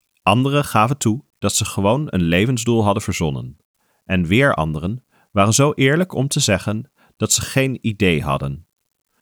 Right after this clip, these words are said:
Verschillende vermaarde intellectuelen vroegen professor Moorhead zelfs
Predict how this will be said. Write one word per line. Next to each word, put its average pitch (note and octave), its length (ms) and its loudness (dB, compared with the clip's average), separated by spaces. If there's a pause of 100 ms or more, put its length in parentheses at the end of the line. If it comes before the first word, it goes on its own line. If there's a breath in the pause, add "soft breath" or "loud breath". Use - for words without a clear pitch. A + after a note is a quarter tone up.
(140)
Verschillende C3 720 2
vermaarde A2+ 460 2
intellectuelen F#2+ 840 -2
vroegen C#3+ 460 0
professor A#2 480 -2
Moorhead G#2+ 480 0
zelfs - 760 -2